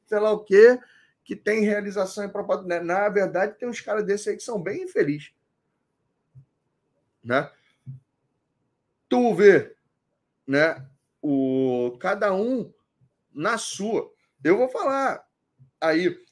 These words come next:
eu gosto muito de fazer essa pergunta, assim, de uma, é, você sabe que você chegou no dez,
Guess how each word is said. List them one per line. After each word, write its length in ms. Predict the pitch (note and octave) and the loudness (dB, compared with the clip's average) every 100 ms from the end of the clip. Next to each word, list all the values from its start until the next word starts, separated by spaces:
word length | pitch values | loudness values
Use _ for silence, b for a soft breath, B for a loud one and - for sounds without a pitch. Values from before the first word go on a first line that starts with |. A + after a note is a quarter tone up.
| _ | _
eu 160 | E3+ G#3+ | 2 4
gosto 220 | A3+ A3 | 2 -2
muito 120 | A3 | -8
de 60 | A#3 | -6
fazer 200 | F#3+ G#3 | -4 -4
essa 180 | G#3+ | -4
pergunta, 520 | G#3+ G3 C#3+ E3+ D3+ A2 | -2 -2 0 -4 -8 -10
assim, 360 | - B2+ - _ _ _ _ _ _ _ _ _ _ _ | -14 -16 -16 _ _ _ _ _ _ _ _ _ _ _
de 180 | C#3+ C3+ | -12 -10
uma, 140 | A#3 | -8
é, 760 | G3 - - G#2+ F#2 C#3+ C#3 - | -8 -10 -10 -10 -6 -4 -6 -8
você 220 | - A3+ | -2 0
sabe 280 | G#3+ A3+ - | 0 -2 -6
que 80 | - | -6
você 100 | G#3+ | -8
chegou 280 | G#3 F3+ F3+ | -6 -4 -4
no 100 | D#3 | -2
dez, 580 | B2 D#3+ F3+ A#2+ - | 2 2 2 -2 -12